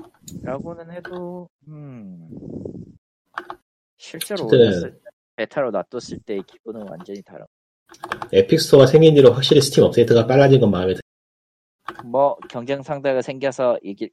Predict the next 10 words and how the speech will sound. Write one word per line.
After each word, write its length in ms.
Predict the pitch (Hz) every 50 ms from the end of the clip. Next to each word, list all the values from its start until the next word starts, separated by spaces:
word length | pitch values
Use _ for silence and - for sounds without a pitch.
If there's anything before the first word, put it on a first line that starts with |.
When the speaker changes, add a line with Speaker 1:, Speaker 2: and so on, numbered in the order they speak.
| _
Speaker 1:
이래저래 400 | 113 110 113 120 117 123 113 110
신경 320 | 107 - - 135 127 135 131
쓰게 420 | - - - 123 101 135 127 120
만드는 480 | 110 104 95 92 95 101 98 101 101 98
건 160 | 101 101 95
좋은 360 | - - - 90 90 92 98 98
거니까요. 460 | 92 87 82 62 - _ - - - _ _ _ _ _ - - - - - _ - - - _ - - - - - - - - - - _ _ _ _ - - - - - - - - _ _ _ - - - _ _ - - - _ _ _ _ - - - - - - _ _ -
Speaker 2:
에픽 240 | - - - 131 135
스토어는 260 | - - 123 117 107
한편 480 | 113 113 - 113 107 101 95 90 -